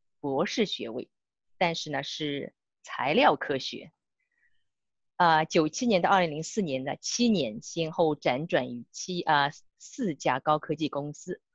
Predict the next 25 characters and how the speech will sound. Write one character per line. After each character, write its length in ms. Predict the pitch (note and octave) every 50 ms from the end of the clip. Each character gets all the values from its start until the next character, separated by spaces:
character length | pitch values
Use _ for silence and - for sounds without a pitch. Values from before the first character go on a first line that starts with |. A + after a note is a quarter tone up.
| _ _ _
包 160 | - D#3 D#3
括 460 | D3+ - F3+ F3 D#3 D3 C#3 C3+ - - _ _ _ _ _ _ _ _ _ _
Motorola 640 | - D3+ D#3 D3+ E3+ D#3 D#3 D#3+ F3 F#3 F3+ -
还 140 | - C#3+ C#3
有 60 | C#3
Lucent 440 | C3+ C#3 D3+ D#3+ D#3+ - - E2 - -
哈。 240 | - - - - _ _ _ _ _ _ _ _ _ _ _ _ _ _
啊， 320 | _ F3 E3+ D#3+ D#3 D3+ D3 - - _ _ _ _ _
二 140 | A3+ A#3+
零 180 | A3+ G#3 G3 G3
零 220 | G3 G#3+ A#3+ C#4
五 160 | C4+ A3+ F3+ D3+
年 320 | C#3 C3+ B2 B2+ C#3 -
到 520 | _ F3+ E3+ D#3+ D3+ C#3+ C#3 C3+ C3 - - - - - - _ _ _ _ _ _ _ _ -
一 180 | F3 F#3 F#3+
二 220 | - B3 B3 G#3+ F3+
年 280 | D#3 C3+ B2 B2 C3
呢， 280 | C3+ C3+ C3+ D3 D#3 E3 -
在 280 | _ - F3 D3+ C3+ C3
三 360 | - - - G#3+ A3 A3+ A#3
所 180 | - - C3 A2
大 240 | - D3 C3+ A#2+ -
学 460 | - - - A2+ F#2+ G#2+ F2+ C#2 -
担 220 | - F3+ E3 D#3+ D#3+
任 460 | D#3+ D#3 D3+ D3 C#3+ C3+ C3 -